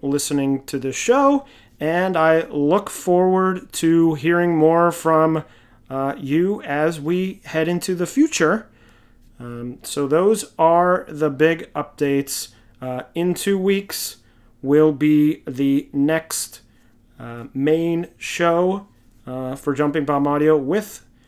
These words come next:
Kelly. Um, apologies to those of you who were probably eagerly anticipating a review of the Stardom July fourth show, um, but I will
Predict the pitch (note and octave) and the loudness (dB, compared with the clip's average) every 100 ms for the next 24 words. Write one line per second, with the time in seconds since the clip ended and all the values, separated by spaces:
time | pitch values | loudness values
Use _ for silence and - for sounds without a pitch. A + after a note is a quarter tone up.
0 | _ _ - D#3+ D#3 F#3 A#3 - _ _ | _ _ -6 0 2 2 0 -6 _ _
1 | _ _ _ B2 B2+ B2+ B2+ - - - | _ _ _ -12 -8 -8 -8 -8 -10 -2
2 | D#3+ E3 D3 D#3 D#3 - D3 D3 D3 C#3 | 0 0 2 2 2 0 0 2 2 2
3 | C3+ C#3+ C#3+ C#3 C#3 C#3 - D3 C#3+ C#3 | 2 2 2 0 0 -2 -4 -4 -2 0
4 | C#3 C#3 - C#4 A3+ G#3 F3 E3 D#3 F3 | -2 -2 -2 -2 0 0 2 2 0 -2
5 | D#3+ D#3 D3+ D3 D3 C#3+ C#3 C#3 - _ | -4 -4 -2 0 2 2 0 -4 -16 _
6 | D3 D3 C#3+ C3+ B2 D3+ D3+ C3+ C3+ - | -2 0 0 -2 2 4 4 2 -2 -4
7 | D3 C#3+ C#3 C3+ C3 C3 C3+ C#3 C3+ C3+ | -2 0 0 -2 -8 -8 -4 -2 0 -2
8 | - C4 A#3+ - G3+ F#3 F#3 F3+ - _ | -2 0 2 2 2 4 4 0 -12 _
9 | - D3 D3 C#3+ D3 - D#3 D#3+ F3 F3+ | -8 -4 0 0 -2 -4 -2 2 2 2
10 | F3+ D#3 C3+ D#3 E3 D#3+ E3 | -2 -4 2 4 4 2 -2